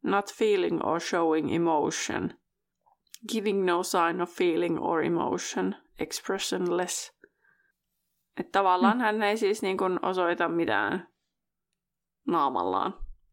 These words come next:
Speaker 2: Kyllä. Ilmeetön
Speaker 1: Vaikka
Speaker 2: voisi
Speaker 1: sana,
Speaker 2: olla ehkä.
Speaker 1: niin. Joo, kauniimmin <laughs> sanottuna ja ehkä muutenkin, vai, niin kuin, tarkemmin sanottuna, mutta tavallaan, että sen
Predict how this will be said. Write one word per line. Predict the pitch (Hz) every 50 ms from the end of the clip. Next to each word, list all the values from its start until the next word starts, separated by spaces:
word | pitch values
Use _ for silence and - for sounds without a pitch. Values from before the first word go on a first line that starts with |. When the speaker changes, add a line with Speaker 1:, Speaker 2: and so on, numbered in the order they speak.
| - - - - - - - - - - - - - - - - - - - - - - _ _ _ _
Speaker 2:
Kyllä. | - 233 202 170 180 175 165 - _ _ _ _ _ _ _
Ilmeetön | 285 262 240 214 175 175 175 170 170 - 185
Speaker 1:
Vaikka | 185 185 202
Speaker 2:
voisi | - 190 202
Speaker 1:
sana, | 202 196 190 175
Speaker 2:
olla | 170 -
ehkä. | - - - 208
Speaker 1:
niin. | 196 196 190 190 185 190 190 - _ - - - - - - - - - _ _ _ _ _ - - - - _ _ _ _
Joo, | 302 226 165 - -
kauniimmin | - - 151 151 160 165 170 226 226 262 - - -
<laughs> | 269
sanottuna | 262 240 247 240 - - - - - - - 285 - - - - 269 - -
ja | -
ehkä | - - - _ _ - - -
muutenkin, | 247 233 214 208 202 - 220 202 202 - 202 226 220 - - - - - 247 226 - -
vai, | - - - - - - - - - - _ _
niin | - - - - 226 -
kuin, | 208 214 - - - - - _ _ _ _ _ _ _ _ _ _ _ _ _ _
tarkemmin | - 175 180 185 185 185 190 196 196 190
sanottuna, | 202 196 196 202 208 - - - 202 202
mutta | 190 202 214 - - 196 202 - - _ _ _ _ _ _ _ _ _ _ _ _ _ _ _ _ _ _ _ _
tavallaan, | - 170 180 190 185 175 175 175
että | - - -
sen | 196 185 170 165 160